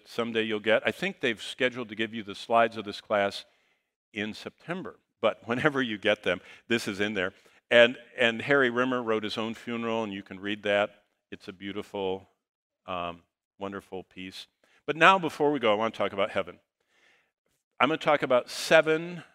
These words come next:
wonders of heaven, okay? Because I want you to think what, what it means to live with God, okay? Number one,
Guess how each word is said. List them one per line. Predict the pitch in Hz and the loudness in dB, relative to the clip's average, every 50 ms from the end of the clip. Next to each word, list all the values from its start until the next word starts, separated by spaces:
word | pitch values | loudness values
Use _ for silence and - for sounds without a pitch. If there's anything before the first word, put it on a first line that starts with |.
| _ _ _ _ _ _ | _ _ _ _ _ _
wonders | 107 113 117 117 117 107 104 101 - - | 0 0 2 2 0 -2 -6 -6 -8 -10
of | 98 - | -12 -8
heaven, | - - - - - _ _ _ _ _ - | -8 -8 -8 -8 -12 _ _ _ _ _ -12
okay? | 92 90 - - 98 107 - _ _ _ - | -12 -10 -8 -6 -6 -6 -8 _ _ _ -10
Because | 101 113 110 | -6 -4 0
I | 120 | 0
want | 127 143 165 - | 0 0 0 -2
you | 180 165 | -6 -6
to | - | -4
think | 156 143 117 | -6 -2 2
what, | 123 117 113 110 117 - - | 4 2 2 2 -2 -8 -4
what | 117 123 | -4 -4
it | 123 - | -4 -4
means | 123 123 117 107 107 110 - - - _ _ _ _ _ _ _ _ _ _ _ | -4 -2 -2 -2 -4 -8 -12 -16 -20 _ _ _ _ _ _ _ _ _ _ _
to | - 101 | -10 -8
live | 98 98 90 82 | -6 -6 -6 -6
with | 87 85 _ - | -10 -18 _ -8
God, | 98 82 78 - - _ _ _ _ _ _ _ _ - | -6 -6 -6 -8 -10 _ _ _ _ _ _ _ _ -20
okay? | 82 - - 104 110 131 _ _ _ _ _ _ _ _ _ _ _ _ _ _ _ _ | -16 -10 -8 -8 -8 -8 _ _ _ _ _ _ _ _ _ _ _ _ _ _ _ _
Number | 113 113 143 170 180 | -4 -4 -2 -2 -4
one, | 147 113 95 98 110 | -4 -4 -4 -6 -8